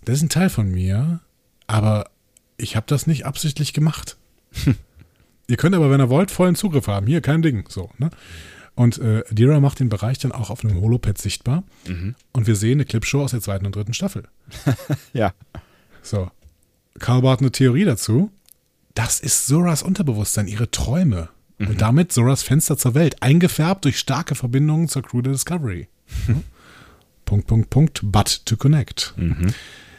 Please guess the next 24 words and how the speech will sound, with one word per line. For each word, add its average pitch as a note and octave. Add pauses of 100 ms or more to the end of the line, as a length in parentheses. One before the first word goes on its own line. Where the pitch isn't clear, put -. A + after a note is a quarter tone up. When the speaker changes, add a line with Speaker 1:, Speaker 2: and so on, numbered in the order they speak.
(560)
Speaker 1:
Ähm, F#2+ (1300)
Stamets A2
stellt G2+
die F#2+
Frage, G#2 (1700)
auch -
eine G#2+
wichtige G2
Frage, A#2+
kann A#2+
Zora B2
das C3+
nicht C3
hier A#2+
einfach A#2+
erschaffen, A#2+
weil A#2+
sie G#2
weiß, A2+
dass C3+
wir A#2
das F#2+
sehen A2
wollen? E3